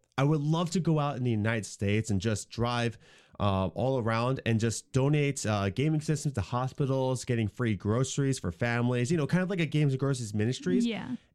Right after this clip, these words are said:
Speaker 1: And really hang out with teenagers and people who are really down on their luck and just, uh, give them hope with the gospel.
Speaker 2: Mm-hmm.
Speaker 1: Um, but I also don't want to be a pastor.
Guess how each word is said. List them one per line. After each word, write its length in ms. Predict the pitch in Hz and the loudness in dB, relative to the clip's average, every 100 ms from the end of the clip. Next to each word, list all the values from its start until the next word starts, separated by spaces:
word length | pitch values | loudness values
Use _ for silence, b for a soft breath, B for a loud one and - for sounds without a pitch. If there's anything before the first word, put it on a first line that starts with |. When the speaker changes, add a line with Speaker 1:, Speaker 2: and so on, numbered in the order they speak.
| - | -2
Speaker 1:
And 200 | 131 123 | 0 2
really 320 | 170 220 202 | 0 0 -2
hang 320 | 151 151 151 | -2 0 0
out 100 | 151 | 2
with 180 | 123 113 | 0 -2
teenagers 760 | - 131 127 123 123 123 120 107 | -2 0 2 0 0 0 0 0
and 280 | 95 92 | 0 0
people 380 | - 139 139 143 | 0 0 0 0
who 200 | 117 117 | 0 0
are 260 | 107 98 101 - _ _ _ _ _ _ _ _ - | 0 -2 -4 -6 _ _ _ _ _ _ _ _ 0
really 220 | 151 156 | 2 4
down 220 | 127 123 | 2 2
on 60 | 127 | 2
their 100 | 113 | 2
luck 340 | 101 95 135 - | 2 2 0 -2
and 140 | 117 110 | 0 2
just, 320 | 117 104 127 | 0 -2 -2
uh, 300 | 117 107 98 - 120 | -2 -2 -2 -6 -2
give 160 | 120 151 | 0 0
them 140 | 135 | -2
hope 260 | 101 127 - | -2 -4 -2
with 120 | 104 | -4
the 80 | 98 | -4
gospel. 560 | 95 92 98 - 127 - | -4 -4 -4 -4 -4 0
Speaker 2:
Mm-hmm. 720 | 254 233 208 196 - _ 110 | 0 2 2 0 -4 _ -2
Speaker 1:
Um, 520 | 101 95 92 87 87 - _ _ _ _ _ | 0 2 0 0 -2 -4 _ _ _ _ _
but 360 | 107 131 117 - _ _ - | -2 0 -2 -6 _ _ -4
I 160 | 127 151 | 0 0
also 320 | 175 185 147 | 0 0 0
don't 280 | 117 127 - | 0 -2 0
want 200 | 120 117 | -2 -2
to 60 | |
be 460 | 95 110 101 95 92 - _ _ _ _ | -2 0 2 0 -2 -6 _ _ _ _
a 80 | - | -8
pastor. 720 | - - 104 104 143 143 156 | 0 0 0 -2 -4 -4 -4